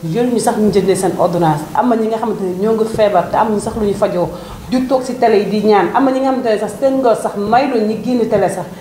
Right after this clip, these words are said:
di tàllal loxo. Te ñoo ngi métit, te ñoo ngi si diggante dee ak dund. Dafa, il est temps nag ñiy jël seen xaalis di ko yàq si ay boîte, di ko baatare. Te ka koy baatare moo ngi yor këram bu rafet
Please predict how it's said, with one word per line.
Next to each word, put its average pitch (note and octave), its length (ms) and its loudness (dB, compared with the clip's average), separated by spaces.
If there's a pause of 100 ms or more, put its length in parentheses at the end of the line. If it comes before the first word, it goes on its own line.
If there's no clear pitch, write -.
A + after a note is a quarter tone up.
(140)
di G#3 180 -2
tàllal B3 360 2
loxo. F#3+ 240 2 (280)
Te B3 80 -4
ñoo D4+ 160 4
ngi D#4+ 180 2
métit, D4+ 340 2 (400)
te C4+ 100 -4
ñoo D#4+ 160 6
ngi D4+ 80 4
si - 80 0
diggante C#4 360 2 (120)
dee C#4+ 200 2
ak C4 220 0
dund. G3 260 0 (480)
Dafa, - 560 0
il G4+ 80 6
est F#4+ 160 4
temps F#4+ 200 4
nag B3+ 120 2 (420)
ñiy D#4 220 2
jël D#4+ 160 0
seen C#4 180 -4
xaalis B3 240 2
di B3+ 80 -6
ko B3 80 -2
yàq A#3 280 2
si A#3+ 100 -6
ay G#3+ 120 0
boîte, G3 280 0 (300)
di G#3 160 -10
ko C4 100 0
baatare. G#3+ 560 -2
Te C4 100 -4
ka E4+ 160 -2
koy E4 220 0
baatare C4 320 0
moo A#3 240 -2
ngi B3+ 120 -2
yor A3 120 -2
këram G#3 260 -6
bu F3+ 60 -6
rafet G3 320 -4